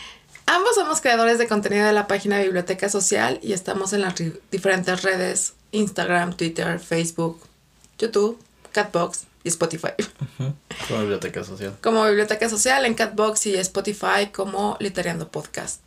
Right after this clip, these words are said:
Speaker 2: Ujú.
Speaker 1: Y bueno, este, como ya lo hemos venido haciendo desde hace mucho tiempo, bueno, desde que empezamos con esto, este, pues queremos agradecerles que nos sigan, sus likes, sus comentarios,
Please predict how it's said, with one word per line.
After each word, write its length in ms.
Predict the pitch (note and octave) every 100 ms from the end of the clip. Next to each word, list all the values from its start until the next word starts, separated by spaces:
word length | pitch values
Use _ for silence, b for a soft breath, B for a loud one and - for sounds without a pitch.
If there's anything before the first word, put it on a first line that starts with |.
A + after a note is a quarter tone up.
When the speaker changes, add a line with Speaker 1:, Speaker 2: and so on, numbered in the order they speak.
| _
Speaker 2:
Ujú. 400 | A2+ A2 - F#3 F3+ - _ _ _ -
Speaker 1:
Y 80 | C#4+
bueno, 420 | E4+ D4+ A#3+ A#3 -
este, 1000 | A3+ A3 G#3+ - - G#3+ G#3 G#3 G#3 G#3
como 280 | G#3+ G#3+ G#3
ya 600 | G#3+ G#3+ G#3+ G#3+ G#3+ - _ - _
lo 140 | A#3 A#3
hemos 220 | A3+ G#3+
venido 280 | G#3 G3 F#3+
haciendo 540 | F#3+ F#3 F#3+ F#3 F#3+ -
desde 220 | F3+ F3+
hace 140 | F3 F3+
mucho 260 | F3+ F3+
tiempo, 560 | - B3+ A3 G3 B3 - _
bueno, 340 | A#3+ A3+ F#3 -
desde 180 | - F3
que 80 | F3+
empezamos 320 | F3 F#3 F#3+
con 220 | - A3
esto, 340 | A3+ A3+ - - B B B B _
este, 540 | F#3+ G3 F#3 F#3 - F#3
pues 200 | C4+ C4
queremos 320 | C4+ A3+ G#3
agradecerles 720 | F#3+ F#3 F3+ F3+ F#3+ F#3 F3+
que 140 | G3
nos 160 | G3 F#3+
sigan, 500 | G#3 G3+ G3 F3+ F3+
sus 220 | F#3 E3+
likes, 360 | F#3+ F#3 F#3 F#3
sus 160 | F3
comentarios, 920 | - F#3 F3+ F3+ F#3+ F3+ F3+ F3+ F#3